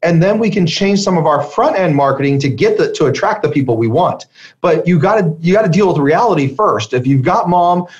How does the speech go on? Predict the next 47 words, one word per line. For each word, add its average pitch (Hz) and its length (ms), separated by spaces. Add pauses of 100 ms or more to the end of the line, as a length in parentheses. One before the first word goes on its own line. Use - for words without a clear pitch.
who's 139 180
forty-eight, 180 720 (100)
divorced, 165 640 (200)
and 139 160
the 123 40
kids 208 280
aren't 165 160
in 143 60
the 139 60
house 135 280
anymore, 135 560 (180)
then, 143 340
um, 135 920
then 147 240
let's 180 260
make 190 160
sure 190 180
that 170 120
our 151 160
message 160 440
and 131 120
our 135 120
marketing 143 640 (260)
that 139 180
we're 143 100
doing 143 560
in 147 200
the 127 80
newsletter, 156 520
at 113 60
least, 135 240
because 120 180
that's 139 240
internal 165 540
marketing, 117 520 (300)
is 147 440 (280)
attracting 147 840
and 143 220
is, 143 320
uh, 123 440
is 131 220
something 160 300
that 123 140
she's 190 300
gonna 139 160
wanna 123 180
read. 123 300